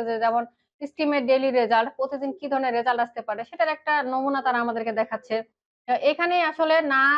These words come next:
আহ, না দেখার কারণটা কি? তারপর নিচে আমরা বিভিন্ন অপশন গুলো দেখতে পাচ্ছি, অ্যাডস এর বাটন সেট করার জন্য দেখতে পাচ্ছি, তারপর মেসেজিং, ঠিক আছে।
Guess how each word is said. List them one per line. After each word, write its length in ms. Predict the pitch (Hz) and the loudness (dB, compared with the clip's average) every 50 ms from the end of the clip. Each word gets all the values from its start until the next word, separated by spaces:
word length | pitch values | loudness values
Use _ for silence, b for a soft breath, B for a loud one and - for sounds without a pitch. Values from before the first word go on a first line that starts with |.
| 294 262 202 - | 0 -2 -2 2
আহ, 240 | 233 233 233 233 226 226 | 2 4 4 2 2 0
না 120 | 240 247 262 | -2 -2 0
দেখার 260 | 277 302 - 320 277 | -2 0 -2 -2 -2
কারণটা 380 | - 262 240 233 226 226 226 220 | 0 0 0 0 -2 -6 -6 -8
কি? 160 | 220 - 190 170 _ _ _ _ _ _ - | -10 -10 -20 -20 _ _ _ _ _ _ -2
তারপর 300 | 247 247 247 247 277 277 269 | 0 0 0 2 2 2 2
নিচে 240 | 285 294 302 285 311 | 2 0 -2 0 0
আমরা 200 | 277 277 277 285 294 302 254 240 240 | 0 2 2 2 2 0 -2 -2 -4
বিভিন্ন 220 | 262 262 277 277 262 | -4 -2 -2 0 2
অপশন 280 | 240 247 247 277 262 254 | 0 0 0 -2 -4 -2
গুলো 140 | 240 240 233 | 0 2 2
দেখতে 220 | 220 220 220 - 220 | 2 0 -2 -2 -4
পাচ্ছি, 280 | 226 233 233 240 - 226 | -2 -2 -4 -2 -4 0
অ্যাডস 260 | 214 220 233 233 - | 0 0 0 0 -2
এর 100 | 240 226 214 | -4 -4 0
বাটন 300 | 202 214 214 208 226 220 | 0 0 0 0 -4 -6
সেট 180 | 240 - 226 220 - | -6 -8 -10 -8 -4
করার 180 | - 220 214 208 | -2 -2 -2 -2
জন্য 140 | 208 214 214 214 | -4 -4 -6 -6
দেখতে 220 | 208 202 - 220 | -6 -8 -8 -12
পাচ্ছি, 260 | 214 214 208 208 - 214 | -10 -10 -10 -8 -8 -8
তারপর 220 | 214 214 190 220 | -8 -6 -6 -6
মেসেজিং, 640 | 214 214 214 214 226 220 - 233 214 208 208 208 208 208 208 _ _ _ _ _ _ _ _ - | -6 -6 -6 -6 -6 -6 -6 -8 -4 -4 -4 -4 -4 -6 -12 _ _ _ _ _ _ _ _ -6
ঠিক 120 | 285 277 | -2 -2
আছে। 200 | 311 320 320 285 | -2 0 0 -2